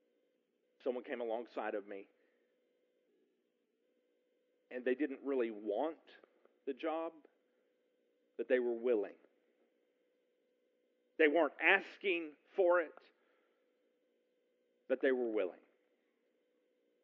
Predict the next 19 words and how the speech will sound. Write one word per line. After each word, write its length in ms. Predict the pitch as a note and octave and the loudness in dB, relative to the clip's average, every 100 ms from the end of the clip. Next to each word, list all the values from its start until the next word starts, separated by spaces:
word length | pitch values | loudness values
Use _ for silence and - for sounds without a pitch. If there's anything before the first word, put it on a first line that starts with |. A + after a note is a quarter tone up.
| _ _ _ _ _ _ _ - | _ _ _ _ _ _ _ -4
And 140 | B2+ | 2
it 100 | B2 B2+ | 2 4
ended 300 | D3+ C3 C3+ | 2 2 2
up 240 | B2 - | 0 0
actually 500 | A#2+ B2+ - C3 A2+ G#2+ | -2 -2 -4 -4 -4 -4
being 300 | B2 A2+ G2 - _ _ _ _ _ _ - | -6 -6 -12 -20 _ _ _ _ _ _ -8
too 120 | D#3 C3 | -4 -2
much 300 | A#2+ C#3 - - - - _ _ _ _ _ _ _ - | -4 -6 -8 -18 -20 -20 _ _ _ _ _ _ _ -14
to 60 | G2 | -8
handle, 420 | C#3 E3 A2+ - _ _ _ _ _ _ _ _ _ _ _ _ _ _ - | -4 -6 -8 -18 _ _ _ _ _ _ _ _ _ _ _ _ _ _ -8
too 120 | D#3+ | -6
much 200 | B2+ B2+ - - | -2 -2 -4 -6
for 120 | B2+ | -4
them 340 | B2+ A#2+ A2+ A2 _ - | -2 -4 -6 -12 _ -12
to 60 | B2+ | -2
manage. 380 | D#3 D#3+ G2+ - - - - _ _ _ _ _ _ _ _ _ _ _ _ _ _ _ _ _ C#3 | 0 0 -2 -12 -20 -20 -20 _ _ _ _ _ _ _ _ _ _ _ _ _ _ _ _ _ 2
And 120 | D#3+ | 4
in 280 | F3+ A3 G3+ | 6 4 8
their 200 | G#3 | 8